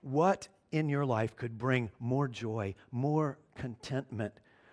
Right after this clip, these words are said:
more fulfillment than knowing Jesus more and more and more deeply? The answer is nothing.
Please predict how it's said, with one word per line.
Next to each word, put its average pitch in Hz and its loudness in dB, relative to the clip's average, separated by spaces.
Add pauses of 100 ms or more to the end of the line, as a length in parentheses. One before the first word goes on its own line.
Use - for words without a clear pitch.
more 175 4
fulfillment 156 -2
than 143 0 (300)
knowing 156 -2 (160)
Jesus 135 -2 (260)
more 147 -4
and 113 -6
more 123 -6 (640)
and 110 -8
more 110 -4
deeply? 90 -8 (2500)
The 110 -8
answer 113 -6
is 98 -10
nothing. 98 -10